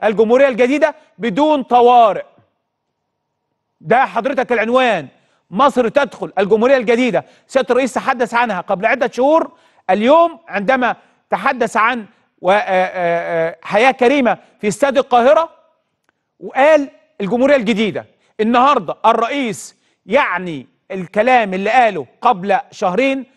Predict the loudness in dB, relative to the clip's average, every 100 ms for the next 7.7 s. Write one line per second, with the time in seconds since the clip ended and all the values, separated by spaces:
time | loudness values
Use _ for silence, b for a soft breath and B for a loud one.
0 | _ -6 0 0 0 0 0 0 0 -2
1 | 0 0 0 2 2 2 0 b b b
2 | -12 -6 -2 -2 0 0 0 -2 0 -2
3 | 0 2 2 2 0 -2 -4 -4 0 2
4 | 2 2 2 0 0 0 0 0 -4 _
5 | _ _ -2 -2 -2 -4 -4 0 0 0
6 | 0 0 -2 b b -4 0 2 2 0
7 | 2 4 6 4 4 0 -4